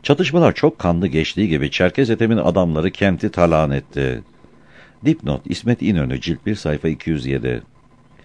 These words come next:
Zafer sarhoşluğuna kapılan Çerkez Ethem, isyanın yayılmasının suçunu sivil ve asker milliyetçi liderlere atıp Ankara valisi Yahya Galip'in görevi ihmal suçlamasıyla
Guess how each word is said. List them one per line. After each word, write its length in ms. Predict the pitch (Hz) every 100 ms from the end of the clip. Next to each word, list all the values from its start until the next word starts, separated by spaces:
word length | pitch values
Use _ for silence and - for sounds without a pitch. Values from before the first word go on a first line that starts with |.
| - - - 85
Zafer 320 | 131 147 196
sarhoşluğuna 600 | 107 78 73 - 69 69
kapılan 360 | 76 71 73 76
Çerkez 420 | - 76 117 120
Ethem, 260 | 120 131
isyanın 420 | 87 - 110 107 139
yayılmasının 680 | 104 78 73 73 78 92
suçunu 380 | 117 165 - 90
sivil 480 | 92 117 131 147 135
ve 120 | 92
asker 420 | 71 90 - 87 85
milliyetçi 520 | 95 101 104 - 135
liderlere 480 | 92 78 73 73 76
atıp 340 | 69 - 92 -
Ankara 420 | 147 147 151 135
valisi 400 | 123 110 113 104
Yahya 420 | 85 82 76 95
Galip'in 520 | 78 73 69 71 95
görevi 320 | 87 95 98
ihmal 380 | 104 85 76 101
suçlamasıyla 840 | 113 95 82 80 78 - 73 69